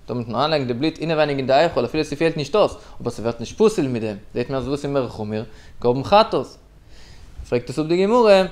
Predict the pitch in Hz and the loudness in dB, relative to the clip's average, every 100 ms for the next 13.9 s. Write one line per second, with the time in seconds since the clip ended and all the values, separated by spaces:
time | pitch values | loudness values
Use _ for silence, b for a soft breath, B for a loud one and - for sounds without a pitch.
0 | - - - 226 214 175 160 160 165 190 | -6 -20 -2 0 4 4 6 6 6 4
1 | 208 247 233 196 196 208 208 220 226 220 | 4 4 4 4 6 4 4 4 2 4
2 | 202 175 - - - - - - - - | 2 2 -6 -20 -20 -20 -20 -20 -20 -20
3 | - - - - 123 160 170 196 190 156 | -20 -20 -20 -8 0 4 6 6 6 4
4 | 180 185 175 190 175 208 196 165 170 160 | 2 2 2 2 2 0 2 0 2 4
5 | 147 147 160 147 143 143 B B B 143 | 4 2 -2 2 0 0 B B B -2
6 | 143 156 156 139 147 147 147 139 135 135 | 2 2 2 0 0 2 0 0 0 0
7 | 127 131 143 139 135 117 127 127 123 - | 2 6 6 6 4 4 0 -2 -6 -6
8 | 127 - 104 101 - _ _ _ - b | -6 -6 -10 -12 -18 _ _ _ -20 b
9 | b b b b b b - 110 135 165 | b b b b b b -6 -2 2 2
10 | 214 220 170 214 196 170 160 175 151 156 | 2 2 2 2 2 2 2 2 6 6
11 | 151 139 - - - - 165 143 135 123 | 6 2 -6 -18 -14 -4 -2 2 4 4
12 | 131 123 127 117 127 110 98 - - b | 2 0 -2 -2 -2 -2 -4 -16 -20 b
13 | b - 123 123 123 120 147 170 | b -2 0 2 0 0 2 4